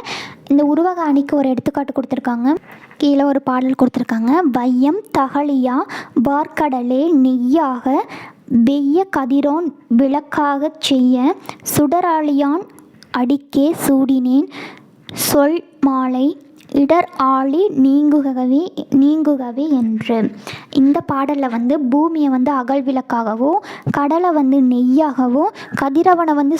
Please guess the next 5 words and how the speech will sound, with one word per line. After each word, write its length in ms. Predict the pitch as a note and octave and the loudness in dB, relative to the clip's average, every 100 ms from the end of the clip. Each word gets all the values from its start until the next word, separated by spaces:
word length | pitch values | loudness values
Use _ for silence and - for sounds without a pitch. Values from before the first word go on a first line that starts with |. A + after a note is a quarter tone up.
| - | 0
சுடராகவும் 760 | C4+ D4 D#4 C4+ C4 C4 G4+ - - - C4+ | -2 -2 -6 -4 -2 0 -2 -4 -20 -6 0
உருவகப்படுத்தப்பட்டு 1080 | C#4 D#4+ E4+ E4 C#4+ C4 C#4+ C4+ C4 - G4 - | 0 0 -2 -2 -2 -4 -4 -4 -4 -2 -2 0
உள்ளது. 500 | B3+ A#3+ A3+ B3 A#3+ - - | -2 -2 -2 -2 -2 -8 -4
எனவே 420 | C#4+ C4+ C#4 F#4 | 0 2 2 2
இந்த 220 | E4+ C4+ | 2 2